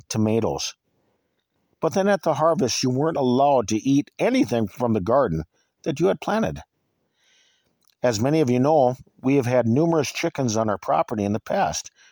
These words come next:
We raise them from chicks by providing them everything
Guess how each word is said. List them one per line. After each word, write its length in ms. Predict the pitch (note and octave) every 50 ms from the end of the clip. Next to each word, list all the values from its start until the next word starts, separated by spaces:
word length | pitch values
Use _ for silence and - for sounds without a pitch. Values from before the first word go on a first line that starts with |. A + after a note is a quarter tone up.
| _ _ _
We 160 | G2+ G2+ F#2+
raise 400 | F2 D#2+ E2+ F#2 G2+ G#2+ A2+ -
them 160 | - C#3 C3+
from 160 | A2 A2 G2 F2
chicks 520 | - - - C#3 D#3+ - - - - - - _ _ _ _ _ _ _ _ _
by 120 | - F2+ F2
providing 520 | - - F2+ E2 F#2 F#2 G2 G#2 A#2 B2
them 240 | B2 C#3 D3 D#3 - - -
everything 540 | A2 A2 C3 D3 C#3+ - D3+ D3+ D3+ D3+